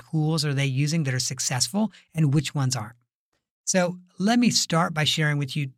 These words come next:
two secrets that if you are not a hiring manager, you may not know. The first is employers almost never offer you as much as they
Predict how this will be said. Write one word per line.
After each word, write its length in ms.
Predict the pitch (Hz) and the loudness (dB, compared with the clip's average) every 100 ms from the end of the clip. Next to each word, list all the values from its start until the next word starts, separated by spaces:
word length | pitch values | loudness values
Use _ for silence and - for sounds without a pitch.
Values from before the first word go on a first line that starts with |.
| - | -8
two 240 | - 214 | 4 6
secrets 640 | 208 - 151 - - - - - - | 6 4 0 -2 -14 -16 -18 -14 -2
that 100 | 165 | 0
if 160 | 139 | 0
you 320 | 151 185 202 196 | 2 2 2 2
are 160 | 139 | 0
not 260 | 143 151 180 | 2 2 0
a 40 | |
hiring 440 | 139 156 165 156 151 | 0 2 2 2 0
manager, 460 | 147 143 135 147 | 0 0 -2 -4
you 240 | 135 139 156 | -2 0 2
may 240 | 135 135 | 2 2
not 300 | 131 123 117 | 0 -2 -6
know. 260 | 127 104 - _ _ _ _ _ _ _ _ | -10 -10 -14 _ _ _ _ _ _ _ _
The 100 | 170 | -4
first 440 | - - 214 214 - | -4 -2 0 0 2
is 360 | 156 143 127 - _ _ - | 0 0 -4 -10 _ _ -2
employers 760 | 165 135 175 175 180 180 175 - - | -2 -2 -2 0 0 0 -2 -6 -4
almost 560 | 170 170 170 156 180 | 0 2 0 -2 -4
never 600 | 156 147 147 156 170 160 | -2 0 2 2 2 0
offer 340 | 131 131 131 139 | 2 0 0 -4
you 320 | 117 107 104 _ - | -6 -10 -12 _ -4
as 160 | 160 135 | 0 2
much 320 | 143 147 - 156 | 2 0 -2 -4
as 140 | 131 | -2
they 280 | 147 139 | 0 -2